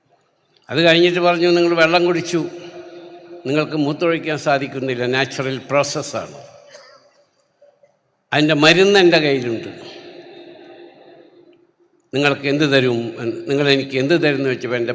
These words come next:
പകുതി സ്വത്തും കൂടി തരും." അപ്പോൾ നമ്മളുടെ സ്വത്ത് ഒരു വെള്ളത്തിൻ്റെ വില മാത്രമേ ഉള്ളൂ എന്ന്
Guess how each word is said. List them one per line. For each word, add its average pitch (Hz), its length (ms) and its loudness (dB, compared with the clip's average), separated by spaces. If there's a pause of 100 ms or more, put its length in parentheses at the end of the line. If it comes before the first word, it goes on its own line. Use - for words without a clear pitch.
പകുതി 135 300 -4
സ്വത്തും 120 320 -10
കൂടി 101 140 -10 (140)
തരും." 82 220 -16 (100)
അപ്പോൾ 127 220 -10 (500)
നമ്മളുടെ 131 400 0
സ്വത്ത് 139 400 -4 (580)
ഒരു 131 200 -2
വെള്ളത്തിൻ്റെ 147 720 -2
വില 143 160 2 (140)
മാത്രമേ 151 480 0 (180)
ഉള്ളൂ 160 200 0 (180)
എന്ന് 160 160 0